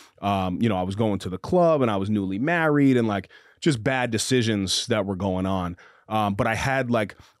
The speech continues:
already start to re-, you know, reach some level of success, uh, in terms of business.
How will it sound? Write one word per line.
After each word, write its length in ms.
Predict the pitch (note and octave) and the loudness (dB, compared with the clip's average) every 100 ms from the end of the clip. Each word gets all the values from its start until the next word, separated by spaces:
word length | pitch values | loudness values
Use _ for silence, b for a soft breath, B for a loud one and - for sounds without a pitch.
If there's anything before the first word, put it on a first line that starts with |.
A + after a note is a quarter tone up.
| - | 0
already 360 | C3 B2+ B2 | 2 4 2
start 460 | G#2 - C3 B2+ A#2 | 0 0 2 0 0
to 100 | - | -2
re-, 360 | G#2+ A#2+ A#2 A2 G2 - - | 2 4 2 0 -8 -10 -2
you 100 | A#2+ | -2
know, 240 | G2 G2 | 0 -4
reach 300 | - A#2 A#2 - | -4 -2 0 -2
some 320 | - C3 B2 | 0 2 2
level 400 | B2 A#2 A2+ A2 | 2 2 2 0
of 100 | G2+ | -2
success, 680 | A#2+ - C#3 B2+ A#2+ - A#2 | -4 -2 0 0 -2 -4 -6
uh, 80 | |
in 180 | F#2 A2 | -4 -4
terms 240 | - A2+ G2 | -2 -4 -4
of 100 | G2 | -2
business. 440 | C3+ A#2+ A#2+ - | 0 2 0 -2